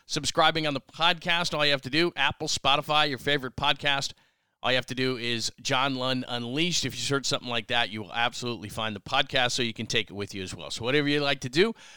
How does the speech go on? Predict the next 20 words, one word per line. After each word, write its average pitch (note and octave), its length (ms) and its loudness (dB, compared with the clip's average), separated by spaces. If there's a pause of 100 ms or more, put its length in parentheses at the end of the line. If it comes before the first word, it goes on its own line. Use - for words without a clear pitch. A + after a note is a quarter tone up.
(120)
whether C3 160 0
you C3+ 100 0
li-, C#3+ 180 0
like C3 200 2
to C3 100 -2
listen C3+ 300 2
on A#2 80 -2
the A#2 60 -6
podcast, D#3 600 4
whether B2+ 180 0
you A#2+ 120 2
like A#2 140 0
to, A#2 240 -6
to C3 220 -4
watch A2+ 380 0
live, C#3+ 480 2
whether A2+ 160 0
you A2 140 -2
like A2+ 240 0
to A2+ 260 -2